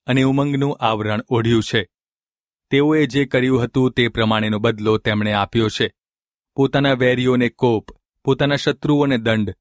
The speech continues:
અને સમુદ્ર કિનારે આવેલાઓને તે શિક્ષા કરશે. તેથી તેઓ પશ્ચિમથી યહોવાના નામનો અને પૂર્વથી તેમના પ્રતાપનો ભય રાખશે, કેમ કે તે યહોવાના શ્વાસથી ચાલતા પ્રવાહની જેમ ધસી આવશે.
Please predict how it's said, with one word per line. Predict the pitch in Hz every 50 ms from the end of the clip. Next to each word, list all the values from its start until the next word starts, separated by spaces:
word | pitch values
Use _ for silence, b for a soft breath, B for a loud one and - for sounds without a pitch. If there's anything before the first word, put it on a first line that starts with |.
| _ _
અને | - 127 131 123
સમુદ્ર | - - 139 135 143 139 120 123 131 135
કિનારે | 127 - - 117 113 113 110 110 113 107
આવેલાઓને | 104 104 104 113 117 117 113 113 120 120 120 110 101 95
તે | - 120 117
શિક્ષા | - - 123 - - - 120 101
કરશે. | - - 110 101 - - 123 101 - _ _ _ _ _ _ _ _ _ _ _ _ _ _
તેથી | - 139 143 - 156 151
તેઓ | 135 - 147 147 147
પશ્ચિમથી | 143 - 143 - - - 147 143 139 131 - 143 135 131
યહોવાના | 127 113 110 120 120 120 117 117 113
નામનો | 110 110 107 113 120 131 131 120 110 101 - - _ _ _ _
અને | - 131 143
પૂર્વથી | 135 - 151 143 143 143 143 139 - 139 135 127
તેમના | - 127 110 110 107 110 107
પ્રતાપનો | 101 - 113 - - 117 107 104 - - 110 104
ભય | 98 - 107 107 107
રાખશે, | 107 104 104 - - - 123 101 - _ _ _ _ _ _ _ _ _ _ _ _ -
કેમ | 135 131 131
કે | 123 - 139 135
તે | 135 - 139 131 131
યહોવાના | 135 131 117 139 135 135 131 127 131 127
શ્વાસથી | 120 - - 120 117 120 123 - - - 123 117
ચાલતા | 110 - 120 110 107 107 - - 113 107
પ્રવાહની | 104 - 107 107 104 107 104 101 107 110 107
જેમ | 101 110 123 107 104 104 104
ધસી | 107 113 101 - - 113 107
આવશે. | 104 104 104 - - 113 92